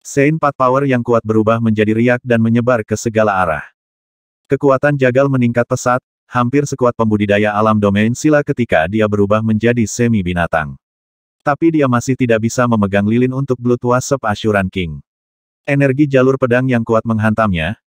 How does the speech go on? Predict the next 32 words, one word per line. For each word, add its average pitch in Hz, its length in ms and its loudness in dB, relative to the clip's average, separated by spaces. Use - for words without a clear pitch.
memaksanya 131 480 0
untuk 131 240 -2
jatuh 113 240 0
kembali 101 320 2
saat 110 320 -2
darah 104 240 0
terus 117 320 -2
menyembur 123 400 2
keluar 107 480 0
dari 95 240 0
mulutnya. 85 560 -4
"Kamu 147 320 0
tidak 127 240 2
buruk 127 240 2
dalam 113 400 2
hal 127 240 -2
kekuatan. 85 640 -2
Menyerah 143 400 2
dan 135 240 0
kamu 131 320 0
akan 123 240 0
hidup." 101 320 -2
Blood 156 320 2
Wasp 139 320 0
Assuran 127 460 0
King 127 160 0
menghantam 113 420 0
pedangnya 107 400 0
dan 104 160 2
memukul 107 320 0
bahu 113 240 0
Jagal, 101 480 0